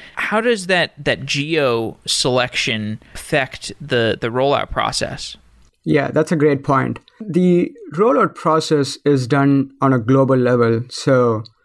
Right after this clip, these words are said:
Speaker 2: let's say you do ten percent, that would be ten percent across all the geos.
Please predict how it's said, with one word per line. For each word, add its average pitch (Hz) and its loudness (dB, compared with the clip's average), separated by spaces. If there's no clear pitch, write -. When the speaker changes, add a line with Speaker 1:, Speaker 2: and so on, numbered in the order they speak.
Speaker 2:
let's 156 0
say 165 2
you 156 4
do 143 0
ten 151 2
percent, 143 2
that 135 2
would 135 4
be 131 2
ten 135 2
percent 127 2
across 127 0
all 127 2
the 123 4
geos. 120 2